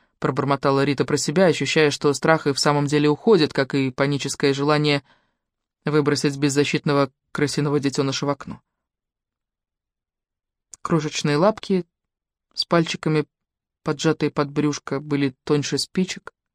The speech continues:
Смешно бояться существа с лапками тоньше спичек. Настороженно прислушиваясь к собственным ощущениям, Рита неожиданно уловила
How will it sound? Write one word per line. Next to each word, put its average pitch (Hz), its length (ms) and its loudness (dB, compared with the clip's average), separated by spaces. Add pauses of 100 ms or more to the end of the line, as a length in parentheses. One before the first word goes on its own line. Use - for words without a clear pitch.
(1000)
Смешно 320 420 0
бояться 226 420 4
существа 220 460 2
с 247 100 -2
лапками 233 380 4
тоньше 185 360 2
спичек. - 460 -4 (2750)
Настороженно 156 540 0
прислушиваясь 151 600 0
к - 60 -10
собственным 147 480 -2
ощущениям, 151 560 0
Рита 151 220 0
неожиданно 147 540 0 (1300)
уловила 151 640 2